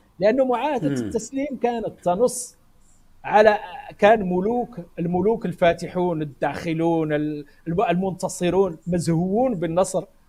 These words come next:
Speaker 1: فالإسبان اتهموهم، اتهموا إيزابيلا وفرناندو بأنهم كانوا متساهلين جدًا، بأنه أخذتهم عظمة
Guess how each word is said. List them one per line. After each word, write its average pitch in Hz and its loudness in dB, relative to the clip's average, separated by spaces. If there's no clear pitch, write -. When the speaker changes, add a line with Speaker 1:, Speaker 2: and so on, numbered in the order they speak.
Speaker 1:
فالإسبان 226 2
اتهموهم، 220 4
اتهموا 220 2
إيزابيلا 165 4
وفرناندو 175 2
بأنهم 262 2
كانوا 294 0
متساهلين 226 -2
جدًا، 214 0
بأنه 208 0
أخذتهم 208 2
عظمة 185 4